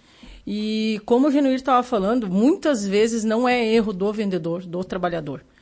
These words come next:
Quando tu entra numa empresa, é importante sim um treinamento, tá? Dar o conhecimento ao trabalhador, ao ambiente que ele vai trabalhar, né? Porque muitas vezes sabe-se que é contratado, se define a sua função, mas não se tem o treinamento,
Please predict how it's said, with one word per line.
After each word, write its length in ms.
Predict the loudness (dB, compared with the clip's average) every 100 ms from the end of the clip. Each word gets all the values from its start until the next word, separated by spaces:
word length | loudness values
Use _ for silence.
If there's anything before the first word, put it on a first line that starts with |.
| -20 _ 0
Quando 200 | 2 2
tu 180 | 0 0
entra 280 | 0 0
numa 140 | 0 0
empresa, 440 | 0 0 0 -2
é 220 | -2 4
importante 680 | 4 4 2 2 -2 -2 -4
sim 260 | -4 0 4
um 140 | 4
treinamento, 800 | 2 0 0 0 0 -2 -4 -10 -14 _ _ _ _ _
tá? 260 | -4 -2 -2 -4
Dar 220 | 0 2 2
o 60 |
conhecimento 920 | 0 2 2 2 2 2 2 0 0
ao 100 | -2
trabalhador, 600 | -2 -2 0 0 -2 -2
ao 120 | 0 0
ambiente 540 | -2 -2 0 0 -2
que 120 | -4
ele 120 | -4
vai 200 | -2 -2
trabalhar, 600 | -4 -4 -2 -2 -4 -6 -14 _ _ _ _
né? 260 | -6 -6 -8 -16 -20 _
Porque 220 | -8 -4
muitas 380 | -4 -2 -2 -2
vezes 280 | 0 0 0
sabe-se 600 | 2 2 2 0 0 -4 -12 -20 _ -4
que 120 | -2
é 80 | 0
contratado, 720 | -2 -2 -2 -2 0 0 -2 -6 -10 _
se 160 | -8 -4
define 400 | -2 0 0 0
a 40 |
sua 180 | 0 -2
função, 560 | 0 0 2 0 0 0
mas 180 | 0 2
não 140 | 0
se 140 | 0 -4
tem 200 | -2 -2
o 40 |
treinamento, 720 | -2 -2 0 0 -2 -6 -14